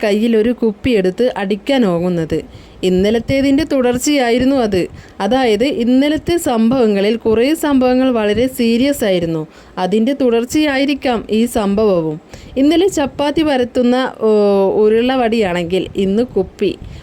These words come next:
ഒരാൾക്ക് ബാത്റൂമിൽ പോകണമെന്നുണ്ടെങ്കിൽ അതിന് സമ്മതം കൊടുത്ത ക്യാപ്റ്റന് ആ ആളെ തിരിച്ച് ജയിലിലാക്കണം എന്നത് ഒരു ഉത്തരവാദിത്വം തന്നെയാണ്. ബിഗ് ബോസ് പറയുന്നതിലും അതാണ് നിയമം. ജയിലിലുള്ള ആൾക്ക് അതിനപ്പുറം ബ്രഷ് ചെയ്യാനൊന്നും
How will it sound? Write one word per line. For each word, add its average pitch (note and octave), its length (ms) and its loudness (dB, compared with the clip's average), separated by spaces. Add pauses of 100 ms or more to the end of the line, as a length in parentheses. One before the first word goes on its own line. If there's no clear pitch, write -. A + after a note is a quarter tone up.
(120)
ഒരാൾക്ക് A3 680 0
ബാത്റൂമിൽ A3 720 0
പോകണമെന്നുണ്ടെങ്കിൽ A#3+ 1160 0
അതിന് F#3 260 -2
സമ്മതം G#3 560 -2
കൊടുത്ത A3+ 300 0
ക്യാപ്റ്റന് G#3 720 -2 (360)
ആ C#4+ 120 -2
ആളെ D#4 220 0
തിരിച്ച് C4 460 0
ജയിലിലാക്കണം A3+ 1000 2
എന്നത് G3+ 400 0
ഒരു G#3+ 180 0
ഉത്തരവാദിത്വം A#3+ 880 0
തന്നെയാണ്. A#3 400 0 (420)
ബിഗ് G#3+ 240 0
ബോസ് D4 260 0
പറയുന്നതിലും B3 760 2
അതാണ് G3+ 420 0
നിയമം. E3 340 -2 (720)
ജയിലിലുള്ള C4+ 720 2
ആൾക്ക് C4 460 -2
അതിനപ്പുറം A#3 800 0
ബ്രഷ് A3 280 0
ചെയ്യാനൊന്നും G#3+ 600 0